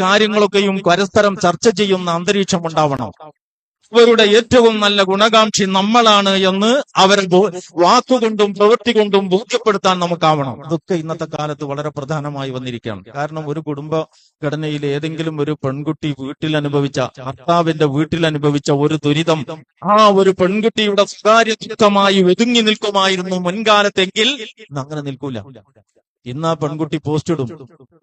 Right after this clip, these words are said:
ഇത് ലോകം മുഴുക്കെ, നാട് മുഴുക്കെ എന്ന് പറഞ്ഞ പോലെ ലോകം മുഴുക്കെ ഇതറിയും. ഇതൊക്കെയാണ് വിവാഹത്തിലേക്ക് കടക്കുന്നതോടുകൂടി സംഭവിക്കുന്നതെങ്കിൽ പിന്നെ ഞാൻ എന്തിന് അതിന്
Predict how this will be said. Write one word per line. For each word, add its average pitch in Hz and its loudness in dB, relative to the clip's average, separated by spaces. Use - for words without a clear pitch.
ഇത് 151 -2
ലോകം 180 4
മുഴുക്കെ, 185 2
നാട് 151 -4
മുഴുക്കെ 165 -4
എന്ന് 160 -4
പറഞ്ഞ 151 -4
പോലെ 147 -2
ലോകം 208 2
മുഴുക്കെ 220 2
ഇതറിയും. 226 2
ഇതൊക്കെയാണ് 143 -10
വിവാഹത്തിലേക്ക് 143 -8
കടക്കുന്നതോടുകൂടി 135 -8
സംഭവിക്കുന്നതെങ്കിൽ 123 -8
പിന്നെ 123 -6
ഞാൻ 123 -4
എന്തിന് 127 -6
അതിന് 123 -4